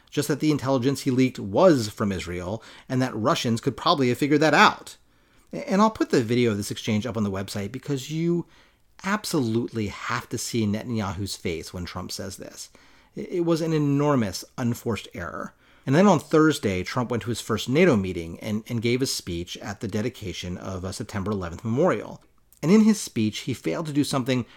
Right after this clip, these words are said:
virtually every president in a similar position has done before him,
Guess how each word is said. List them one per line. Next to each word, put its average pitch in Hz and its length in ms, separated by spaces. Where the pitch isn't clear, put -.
virtually 220 420
every 143 280
president 113 480
in 104 120
a - 20
similar 107 300
position 101 340
has 92 100
done 87 200
before 135 300
him, 82 260